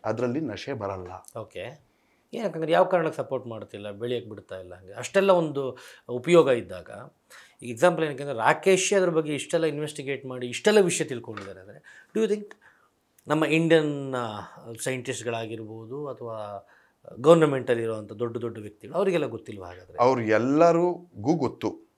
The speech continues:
Speaker 1: ಇದ್ರ ಇಂಪಾರ್ಟೆನ್ಸ್ ಗೊತ್ತು.
Speaker 2: ಹ್ಮ್.
Speaker 1: But ಮಾಸ್ ಕಾನ್ಷಿಯಸ್ನೆಸ್ ಅಂತಿದೆಯಲ್ಲ ಮಗ,
Speaker 2: ಹ್ಮ್.
Speaker 1: ಮಾಸ್ ಪಬ್ಲಿಕ್ ಅಂತಿದೆಯಲ್ಲ,
Speaker 2: ಹ್ಮ್.
Speaker 1: ಅದನ್ನ ಬದಲಾವಣೆ ಮಾಡೋ ರಿಸ್ಕ್ ಯಾರು ತಗೊಳಲ್ಲ, ಯಾವ ಪಾರ್ಟಿನೂ ತಗೊಳಲ್ಲ.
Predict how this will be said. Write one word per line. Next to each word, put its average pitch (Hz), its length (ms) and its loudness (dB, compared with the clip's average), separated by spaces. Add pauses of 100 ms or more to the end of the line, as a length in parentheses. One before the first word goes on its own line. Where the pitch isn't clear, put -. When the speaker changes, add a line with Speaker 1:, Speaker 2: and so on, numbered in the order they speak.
(160)
Speaker 1:
ಇದ್ರ 110 180 -6
ಇಂಪಾರ್ಟೆನ್ಸ್ 123 540 2
ಗೊತ್ತು. 101 260 -6
Speaker 2:
ಹ್ಮ್. 101 420 -16
Speaker 1:
But 131 220 4 (460)
ಮಾಸ್ 135 300 2
ಕಾನ್ಷಿಯಸ್ನೆಸ್ 135 640 -4
ಅಂತಿದೆಯಲ್ಲ 92 360 -10
ಮಗ, - 320 -20 (340)
Speaker 2:
ಹ್ಮ್. 104 140 -14
Speaker 1:
ಮಾಸ್ 143 300 0
ಪಬ್ಲಿಕ್ 107 340 -2
ಅಂತಿದೆಯಲ್ಲ, 92 400 -10
Speaker 2:
ಹ್ಮ್. - 1400 -2
Speaker 1:
ಅದನ್ನ 202 260 4 (340)
ಬದಲಾವಣೆ 180 500 8
ಮಾಡೋ 143 300 4
ರಿಸ್ಕ್ 139 240 -2
ಯಾರು 139 180 8
ತಗೊಳಲ್ಲ, 98 380 0 (520)
ಯಾವ 127 160 8
ಪಾರ್ಟಿನೂ 131 440 4
ತಗೊಳಲ್ಲ. 92 380 -4